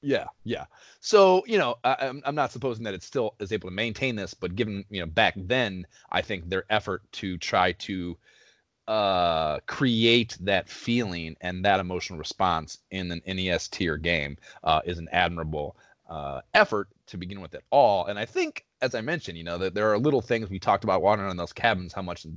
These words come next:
that sucked and how tedious it was. But for the, <laughs> you know, uh, unexposed brain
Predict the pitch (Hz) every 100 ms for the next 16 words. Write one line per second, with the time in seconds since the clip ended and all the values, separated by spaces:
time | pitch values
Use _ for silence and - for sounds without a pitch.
0 | - _ _ _ - - - - - 92
1 | 82 - - 160 92 78 85 82 82 _
2 | - - 107 98 - _ _ _ _ _
3 | _ _ - _ - 123 113 - _ 98
4 | 110 101 95 92 _ _ _ - 139 208
5 | 120 104 85 - _ _ _ _ _ -
6 | 90 92 92 85 85 80 - - 165 175
7 | - - - 165 160 156 151 135 113 92
8 | 92 117 120 131 110 90 85